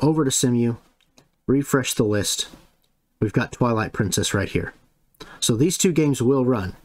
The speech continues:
but we have to install our update or our D L C to this game.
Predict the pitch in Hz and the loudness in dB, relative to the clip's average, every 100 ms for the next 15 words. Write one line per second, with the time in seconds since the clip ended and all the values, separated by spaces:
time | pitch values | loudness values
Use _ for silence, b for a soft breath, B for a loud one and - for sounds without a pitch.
0 | - 120 120 107 120 147 - - 123 - | -4 0 0 0 0 -2 0 0 0 0
1 | 123 117 107 120 - 120 104 104 98 98 | -2 0 0 -2 0 0 0 0 0 -2
2 | 98 123 120 107 110 98 - B B - | 0 0 2 0 0 -2 -6 B B -2
3 | 127 107 - 110 92 | 0 0 -2 -2 -4